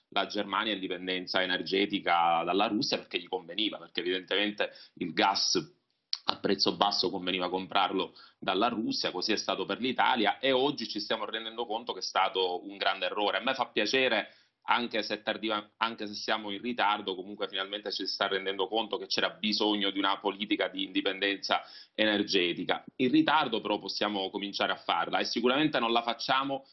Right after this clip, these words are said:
rendendoci dipendenti energeticamente da altri paesi. La soluzione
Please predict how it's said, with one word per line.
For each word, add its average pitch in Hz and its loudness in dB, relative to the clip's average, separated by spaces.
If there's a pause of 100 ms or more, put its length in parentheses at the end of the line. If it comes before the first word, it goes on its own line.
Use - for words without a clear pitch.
(160)
rendendoci 117 0
dipendenti 117 0
energeticamente 107 0
da 95 2
altri - -2
paesi. 95 0
La 92 -2
soluzione 104 0